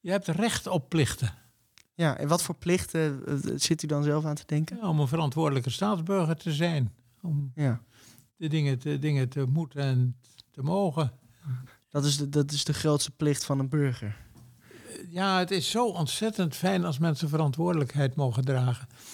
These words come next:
Speaker 1: Ik heb heel veel medewerkers gehad natuurlijk in mijn leven.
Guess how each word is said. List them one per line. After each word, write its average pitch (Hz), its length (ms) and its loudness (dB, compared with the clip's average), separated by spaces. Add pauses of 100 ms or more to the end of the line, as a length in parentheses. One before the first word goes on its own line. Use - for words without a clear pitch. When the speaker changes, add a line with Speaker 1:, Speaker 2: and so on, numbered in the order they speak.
(180)
Speaker 1:
Ik 151 140 -4
heb 160 120 0
heel 160 160 2
veel 151 120 0
medewerkers 147 580 0
gehad 135 240 0
natuurlijk 131 300 -2
in 139 60 4
mijn 135 120 4
leven. 135 380 0